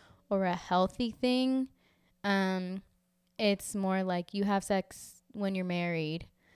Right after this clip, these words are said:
But then also when you're married, there's no discussions about, like, um, having sex to, to make kids and then having sex as, like, pleasure, right? And the idea of pleasure just seems so wrong.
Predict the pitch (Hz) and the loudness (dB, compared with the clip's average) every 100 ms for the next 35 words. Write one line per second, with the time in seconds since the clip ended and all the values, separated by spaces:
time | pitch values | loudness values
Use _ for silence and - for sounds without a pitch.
0 | _ - 208 202 220 214 220 214 - 170 | _ 2 4 6 4 4 2 0 -2 4
1 | 208 262 240 220 208 202 196 190 185 202 | 4 4 4 4 4 0 0 0 2 2
2 | 208 196 190 190 185 190 190 - 180 - | 0 2 0 0 0 0 -2 0 0 2
3 | 190 185 180 185 175 175 170 - 175 165 | -2 -2 -4 -4 0 0 0 -2 -4 -2
4 | 165 - - _ _ _ _ _ _ 196 | -4 -10 -20 _ _ _ _ _ _ 0
5 | 180 160 160 - - 208 190 185 - 202 | 0 0 -4 -10 0 2 2 -2 0 2
6 | 190 - - - 185 202 - - 180 180 | 2 0 -12 2 4 4 -2 -4 0 0
7 | 185 - 214 196 180 180 170 185 170 170 | -2 0 2 2 0 -2 -2 -2 -2 -2
8 | 175 - 175 - - 175 - 151 - - | -4 -2 -2 -2 0 0 0 -2 -2 0
9 | 175 180 180 226 240 269 - 185 196 190 | 2 2 2 2 2 0 2 4 4 2
10 | 185 180 180 196 190 - - 175 170 170 | 2 2 2 4 2 2 -2 2 2 4
11 | 196 196 185 - 190 175 - 175 180 165 | 4 4 2 0 -2 -2 2 4 4 2
12 | 160 165 190 220 | -2 -2 -2 -4